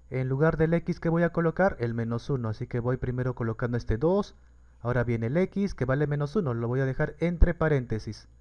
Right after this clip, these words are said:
Paréntesis es multiplicación. Ahora baja más cuatro igual Y. O sea, acá he reemplazado en lugar del X el menos uno. Ahora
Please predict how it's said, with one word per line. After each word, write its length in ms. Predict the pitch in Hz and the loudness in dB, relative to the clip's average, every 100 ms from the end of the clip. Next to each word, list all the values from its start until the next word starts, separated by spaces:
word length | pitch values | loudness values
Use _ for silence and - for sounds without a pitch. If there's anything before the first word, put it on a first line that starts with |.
| - - - - - - - - - - | -20 -20 -20 -20 -20 -20 -20 -20 -20 -4
Paréntesis 480 | 139 165 165 180 175 | 0 2 2 2 0
es 100 | 165 | -2
multiplicación. 720 | 160 151 131 120 117 117 104 | -2 -4 -4 -4 -4 -4 -6
Ahora 160 | 104 | -4
baja 340 | 107 113 123 117 | -2 -4 -4 -6
más 280 | 107 101 - | -4 -4 -4
cuatro 600 | 160 170 170 190 202 - - - - - - - - - - - - - - - | 0 0 0 -4 -4 -8 -20 -20 -20 -20 -20 -20 -20 -20 -20 -20 -20 -20 -20 -8
igual 560 | 156 147 160 151 139 | -6 -2 2 2 2
Y. 180 | 127 107 | 0 0
O 80 | 107 | -4
sea, 300 | - 131 123 - - - - - | -4 -4 -4 -12 -20 -20 -20 -10
acá 500 | 123 123 - 160 151 | -8 -6 0 2 4
he 120 | 151 | 2
reemplazado 760 | 143 139 123 127 113 - 131 127 | 0 -2 -2 -2 -2 0 -2 -2
en 100 | 120 | -2
lugar 240 | 120 123 | -2 0
del 180 | 123 127 | 0 0
X 240 | 127 143 | -2 -4
el 80 | 131 | -4
menos 300 | 113 107 104 | -4 -6 -6
uno. 160 | 123 101 | -6 -6
Ahora 180 | 107 | -6